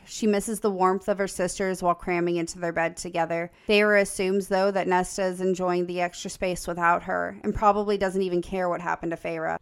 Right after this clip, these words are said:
Feyre wonders if returning home to her family would be considered a good thing to them. Feyre's thoughts flow to Tamlin's piss-poor attempt at a compliment to her, her the night before, when suddenly Alice becomes entwined in the trap Feyre had laid with curtain trimmings. Alice is unsure why Feyre would even bother with the trap. Feyre explains, "It is more of an alarm so that she can at least try to escape."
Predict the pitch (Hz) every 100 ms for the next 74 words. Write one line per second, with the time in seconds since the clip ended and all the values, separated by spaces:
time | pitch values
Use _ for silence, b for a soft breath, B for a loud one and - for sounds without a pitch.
0 | 220 220 233 220 190 196 202 190 190 202
1 | 190 202 190 185 190 190 185 190 185 180
2 | 180 185 185 180 175 - 180 - 190 185
3 | 175 196 185 165 160 165 165 160 175 208
4 | 202 190 202 185 - - - 196 190 185
5 | 180 196 180 180 175 - 220 208 - 202
6 | 175 - 202 175 175 175 170 - 185 180
7 | 175 165 170 - 180 175 170 170 170 170
8 | 175 - 175 175 190 208 - 233 214 175
9 | 180 190 196 180 - 196 190 185 185 185
10 | - 190 180 180 170 170 - 170 156 -
11 | 180 170 175 180 180 175 175 175 175 -
12 | 170 170 - 170 170 180 190 208 220 233
13 | 233 220 220 247 220 202 202 202 214 214
14 | 202 196 190 180 180 180 180 170 - -
15 | 175 165 - 214 214 247 262 - 202 175
16 | 160 175 190 196 202 190 196 240 240 180
17 | 165 175 - 185 - - 214 202 180 190
18 | - - 202 175 165 - 190 175 - 151
19 | -